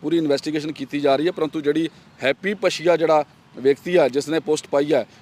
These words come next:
ਪਰੰਤੂ ਉਸਨੇ ਸਿੱਧੇ ਤੌਰ 'ਤੇ ਜ਼ਿੰਮੇਵਾਰੀ ਲਈ ਹੈ ਕਿ ਨਕੋਦਰ ਕਾਂਡ ਦੇ ਵੇਲੇ ਜਿਹੜੇ ਨੌਜਵਾਨ ਸ਼ਹੀਦ ਹੋ ਗਏ ਸੀ, ਉਸ ਦੇ ਵਿੱਚ ਜਿਹੜਾ ਇਨਸਾਫ ਹੈ,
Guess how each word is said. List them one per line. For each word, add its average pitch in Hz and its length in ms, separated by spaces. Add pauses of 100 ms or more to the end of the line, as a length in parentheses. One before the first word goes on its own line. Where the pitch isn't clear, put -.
(100)
ਪਰੰਤੂ 165 280
ਉਸਨੇ 180 260
ਸਿੱਧੇ 202 320
ਤੌਰ 196 200
'ਤੇ 180 140
ਜ਼ਿੰਮੇਵਾਰੀ 151 380
ਲਈ 143 160
ਹੈ 175 60
ਕਿ 185 100
ਨਕੋਦਰ 143 480
ਕਾਂਡ 165 300
ਦੇ 165 120
ਵੇਲੇ 151 340 (380)
ਜਿਹੜੇ 180 440 (280)
ਨੌਜਵਾਨ 185 460
ਸ਼ਹੀਦ 175 380
ਹੋ 143 180
ਗਏ 151 140
ਸੀ, 190 220 (460)
ਉਸ 196 160
ਦੇ 233 140
ਵਿੱਚ 220 180
ਜਿਹੜਾ 196 200
ਇਨਸਾਫ 175 500
ਹੈ, 147 220